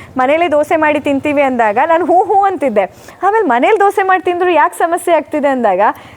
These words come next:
ನಂಗೆ ಗೊತ್ತೇ ಇರ್ಲಿಲ್ಲ. ದೋಸೆ ಹಿಟ್ಟು ನಿಮಗೆ ಪ್ಯಾಕೆಟಲ್ಲಿ ಬರುತ್ತೆ,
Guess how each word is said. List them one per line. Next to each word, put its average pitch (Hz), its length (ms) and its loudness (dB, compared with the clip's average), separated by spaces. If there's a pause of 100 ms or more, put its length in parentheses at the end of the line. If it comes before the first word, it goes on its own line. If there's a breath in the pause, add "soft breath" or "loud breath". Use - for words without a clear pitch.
(120)
ನಂಗೆ 349 180 -2
ಗೊತ್ತೇ 415 360 0
ಇರ್ಲಿಲ್ಲ. 381 280 2 (160)
ದೋಸೆ 349 340 0
ಹಿಟ್ಟು 370 280 -2
ನಿಮಗೆ 359 220 -2
ಪ್ಯಾಕೆಟಲ್ಲಿ 330 560 0
ಬರುತ್ತೆ, 277 600 0